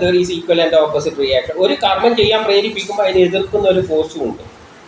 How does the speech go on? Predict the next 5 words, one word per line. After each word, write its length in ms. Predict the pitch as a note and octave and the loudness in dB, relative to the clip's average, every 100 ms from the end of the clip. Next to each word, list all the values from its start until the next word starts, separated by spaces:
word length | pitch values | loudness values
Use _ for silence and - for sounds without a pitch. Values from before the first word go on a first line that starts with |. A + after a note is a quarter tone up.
| - - | -20 -4
അപ്പൊ 120 | A#3+ | 0
എല്ലാം 300 | A3 A#3 - | 2 2 2
ദ്വയമായിട്ടാണ് 880 | F#3 G3 G#3 A3+ A3+ A3+ A3 G3+ F#3+ | 4 4 4 2 2 2 2 0 0
സൃഷ്ടിച്ചിരിക്കുന്നത്, 920 | F3 D3 - C#3+ C#3 A#2+ A#2 G#2+ G2 - - - - D#3+ | -6 -10 -12 -14 -12 -14 -14 -16 -16 -18 -20 -20 -6 0
എതിർക്കുന്നതുമുണ്ട്. 1040 | F#3 A3 B3 A3+ G#3+ F#3+ C#3 - - - | 2 2 2 2 2 2 -2 -4 -10 -16